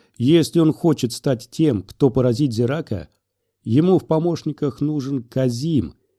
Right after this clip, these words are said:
и нужно не позволить ей узнать об этом.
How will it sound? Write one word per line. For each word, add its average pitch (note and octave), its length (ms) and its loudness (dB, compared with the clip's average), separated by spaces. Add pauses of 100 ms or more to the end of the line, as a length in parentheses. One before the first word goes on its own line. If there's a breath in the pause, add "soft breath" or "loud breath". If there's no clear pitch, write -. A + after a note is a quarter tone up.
(220)
и B2 120 0
нужно C3+ 400 4
не B2 140 2
позволить B2+ 600 2
ей B2+ 380 -2
узнать G2 400 -4
об G2 120 -4
этом. D2+ 320 -10